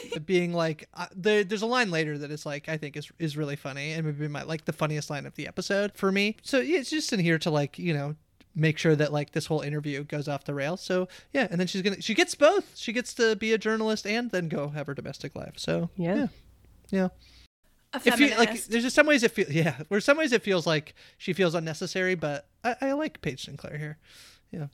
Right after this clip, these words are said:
Speaker 3: Yeah, my, my argument is that we're dealing with the absolute darkest shit at this point in time, and having the comedic relief of these two journalists is, like, essential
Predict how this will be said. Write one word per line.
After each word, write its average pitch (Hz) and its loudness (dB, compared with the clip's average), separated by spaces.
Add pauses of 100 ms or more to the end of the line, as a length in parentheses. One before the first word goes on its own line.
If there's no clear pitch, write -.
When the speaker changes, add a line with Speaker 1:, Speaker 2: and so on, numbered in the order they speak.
Speaker 3:
Yeah, 226 6
my, 269 6
my 415 10
argument 330 6
is 269 0
that 240 4
we're 262 0
dealing 240 0
with 302 2
the - 4
absolute 220 2
darkest 220 0
shit 226 2
at 254 0
this 262 0
point 269 -2
in 269 0
time, 269 2
and 254 0
having 220 2
the 226 -2 (140)
comedic 208 -2
relief 202 -4
of 208 -6
these 196 -6
two - -6
journalists 190 -2
is, 190 -2
like, 165 -2
essential 226 0